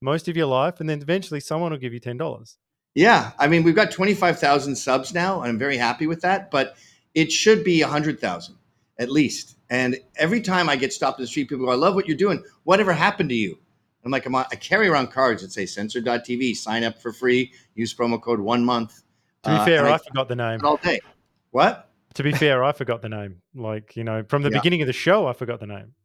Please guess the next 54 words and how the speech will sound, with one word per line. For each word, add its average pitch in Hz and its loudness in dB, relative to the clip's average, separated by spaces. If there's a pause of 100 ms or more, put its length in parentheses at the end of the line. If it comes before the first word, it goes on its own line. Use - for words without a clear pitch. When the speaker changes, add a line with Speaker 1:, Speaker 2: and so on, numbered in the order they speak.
(100)
Speaker 2:
Well, 165 8
Speaker 1:
So 165 4
Speaker 2:
we've 165 4
already 202 6
been 185 2
sued. 202 4
It 143 0
was 196 4
freespeech 170 0
dot 110 -2
T 110 -4
V, 110 -2
but 113 -8
we 120 -2
got 113 -4
sued 131 -6
for 120 -8
that. 120 -2 (300)
You 139 -2
know, 123 2
we, 127 -2 (100)
we 127 -2
have 127 0
all 131 2
these 147 -2
back-end 123 -2
tech 123 -4
troubles 127 -4
like 110 -4
the 107 -4
ones 107 -4
you 107 -8
just 110 -10
described. 107 -6 (300)
It 120 -2
really 240 6
is 160 4
a 139 -4
constant 147 -6
war. 113 0 (200)
I 117 -8
must 185 0
be 254 -2
right 143 2
over 139 0
the 113 -4
target 117 -4
because 110 -10
they're 113 -8
doing 131 -6
absolutely 156 -8
everything 127 -4
they 107 -6
can 104 -8